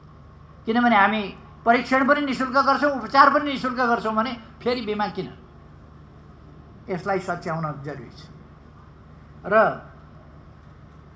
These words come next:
जे होस्, हामीले हाम्रा विकासका कदमहरूलाई, अनेक कदमहरूलाई गतिका साथ अगाडि बढाएका छौँ। पुनः निर्माणका कामहरू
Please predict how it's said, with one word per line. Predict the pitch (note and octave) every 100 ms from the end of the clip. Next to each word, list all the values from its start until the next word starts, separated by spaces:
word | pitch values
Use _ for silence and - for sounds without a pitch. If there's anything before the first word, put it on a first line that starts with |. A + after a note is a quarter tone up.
| - - - - - - - - - - - - - - - - - -
जे | D#3+
होस्, | E3+ E3+ - - - - - - - - - - - - - - - - - - - - -
हामीले | F3 F#3+ F#3 E3 C#3+ -
हाम्रा | - F#3+ G#3+
विकासका | F3+ F3 G#3+ G#3 G3 E3 -
कदमहरूलाई, | F3+ F3 C#3+ B2 - - - - - -
अनेक | D#4 E4 D#4+
कदमहरूलाई | C4+ A#3+ G#3 F3+ C#3 - - - - - - - - - - - - -
गतिका | E3+ D4 D4+ C#4+
साथ | B3+ A#3+ G3+
अगाडि | F#3+ F3
बढाएका | D#3+ C#3+ - - -
छौँ। | - - - - - - - - - - -
पुनः | A3 A#3+
निर्माणका | A#3+ A#3+ B3+ B3+ B3+
कामहरू | B3+ B3+ B3+